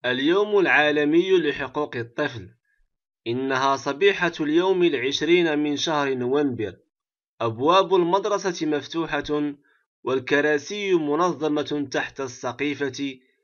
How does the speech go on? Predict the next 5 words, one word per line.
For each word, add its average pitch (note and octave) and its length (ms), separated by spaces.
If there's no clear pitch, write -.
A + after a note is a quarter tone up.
في G#3+ 180
صفوف G#3+ 500
كأنها F3 840
سطور C#3+ 560
مسطرة، C3 1080